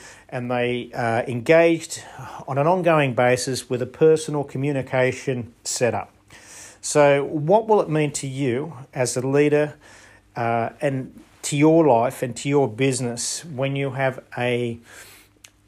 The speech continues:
a business that's structured that can pretty much operate much more without you and without, um, over managing people? So it sets you free into the areas that you'd like to work on. It might even be that you want to be with your family a little bit more,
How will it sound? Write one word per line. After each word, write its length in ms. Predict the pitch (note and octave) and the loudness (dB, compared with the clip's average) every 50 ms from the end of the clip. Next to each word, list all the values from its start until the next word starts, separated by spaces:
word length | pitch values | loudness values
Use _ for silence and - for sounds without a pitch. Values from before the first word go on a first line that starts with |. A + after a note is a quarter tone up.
| _ _ - | _ _ -14
a 80 | - | -14
business 520 | B2+ B2 B2 E3+ G3 G3 F#3+ F#3+ F3 - - | -6 2 6 6 6 6 4 0 -4 -4 -6
that's 140 | C#3 - | -6 -6
structured 560 | - - - - D#3 D3+ D3+ D3+ - - C3 A2 | -8 -6 0 2 2 2 2 0 -4 -8 -8 -6
that 140 | C3+ C3 C3 | -6 -6 -6
can 320 | - C3 B2+ B2 G#2 A#2 _ _ _ _ _ _ - D#3 D3 - | -6 -6 -6 -6 -10 -14 _ _ _ _ _ _ -10 -10 -4 0
pretty 160 | - B3 C#4 | 2 2 2
much 240 | C#4 A3 D#3+ D#3+ - | 2 0 -2 0 0
operate 440 | D#3+ E3 E3 D#3+ D#3 D3 C3+ B2+ - | 0 0 2 2 2 2 2 0 0
much 240 | D3+ E3 E3+ E3+ - | -2 -4 -4 -4 -4
more 200 | D#3+ D#3 D3 C#3 | -4 -2 -2 0
without 340 | C3 B2+ C3+ C3+ B2+ - - | 0 0 0 0 -2 -2 -4
you 240 | B2 C#3 C#3+ C3+ | -6 -4 -4 -4
and 100 | B2+ B2+ | -4 -4
without, 380 | B2+ C3 B2+ C#3 B2 A#2+ A#2+ - _ - | -6 -6 -4 -2 -2 -2 -4 -8 _ -8
um, 300 | C3 B2 B2 C3+ C3 - - | -6 -4 -4 -6 -6 -6 -2
over 200 | C#3+ C3 B2+ A#2+ | 0 0 0 2
managing 600 | B2 B2 B2+ B2+ B2+ B2+ B2+ A#2+ - B2+ A#2 A2+ | 0 0 0 0 0 -2 -4 -4 -6 -8 -8 -8
people? 360 | A#2 B2+ A#2+ A2+ A2 - A#2 | -6 -6 -6 -4 -6 -8 -10
So 220 | A#2 - - - B2 | -10 -6 -4 -2 -2
it 60 | B2+ | -2
sets 280 | - - F3+ F3 F3+ - | 0 0 0 0 0 -2
you 40 | F#3+ | -6
free 600 | E3 - - - - D3+ C#3 B2+ A#2 A2 A2 - _ - - - - _ - | -8 -8 -8 -8 -4 -2 -2 -2 -2 -4 -6 -12 _ -20 -20 -20 -16 _ -6
into 180 | D3 C#3 C3+ | -4 -4 -2
the 180 | B2 B2+ B2+ C3 | -2 -2 0 2
areas 360 | C3 C3 C3 B2+ B2+ A#2 - | 2 2 2 2 0 -2 -6
that 60 | B2+ | -8
you'd 200 | B2+ B2 B2+ A#2+ | -8 -6 -4 0
like 220 | B2 B2+ B2 B2 - | 2 2 2 2 0
to 80 | - | -2
work 320 | A#2+ B2 C3+ C#3 C#3+ C#3+ - | -2 0 2 0 0 0 0
on. 160 | F3+ F3 D#3 | 0 0 0
It 40 | - | 0
might 220 | C#3+ D#3 E3 D#3 | 2 2 4 4
even 200 | D3 C3+ B2 B2 | 4 2 2 0
be 280 | B2 C3 C3 B2 - - - - - - - | 2 2 2 0 -2 -6 -20 -20 -20 -12 -4
that 80 | - | 0
you 80 | C3 C#3 | 4 6
want 140 | C#3+ D3 C#3 | 6 6 6
to 40 | C3+ | 6
be 120 | C3+ C#3 | 4 4
with 140 | C3 B2+ A2+ | 4 4 0
your 80 | A#2+ | -2
family 400 | - - D3+ D#3 E3 D#3+ D3+ C3+ | 0 4 4 4 4 4 2 2
a 60 | B2 B2 | 0 0
little 180 | B2+ A#2+ A2+ | 0 -2 -2
bit 140 | B2 B2 - | -2 -4 -2
more, 280 | B2 B2 A#2 A2 G#2+ | 0 0 0 0 -2